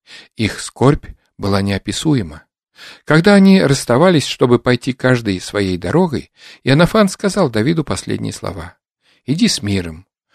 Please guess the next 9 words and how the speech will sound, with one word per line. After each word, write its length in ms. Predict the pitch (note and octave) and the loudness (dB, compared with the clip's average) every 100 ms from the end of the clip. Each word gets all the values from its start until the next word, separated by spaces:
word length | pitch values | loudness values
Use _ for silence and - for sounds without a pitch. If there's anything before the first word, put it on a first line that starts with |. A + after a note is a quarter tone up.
| _ | _
А 120 | - A2 | -6 -4
в 60 | |
чём 200 | - D3 | 0 0
клялись 480 | B2 A#2+ D#3 F#3 - | 2 2 4 2 -2
мы 180 | A#2+ B2 - | -2 -2 2
оба 260 | D3 B2 | 2 2
именем 500 | - C3+ B2 A2 G2 | 2 2 2 2 0
Господа, 440 | C3+ F3 - F#2 F#2 | 0 0 -2 -6 0
говоря: 480 | G#2+ A2 A2 F2+ | 2 4 4 0